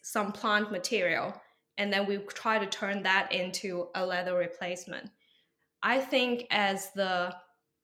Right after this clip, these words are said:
industry, uh, the market, everyone who's working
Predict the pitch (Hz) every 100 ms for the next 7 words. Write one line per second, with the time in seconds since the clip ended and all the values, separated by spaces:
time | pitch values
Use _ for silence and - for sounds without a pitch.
0 | _ 240 240 240 240 220 214 214 214 -
1 | _ - 190 170 170 180 202 202 202 -
2 | 196 190 - 214 202 208 196 202 208 190
3 | 190 190 196 262 247 254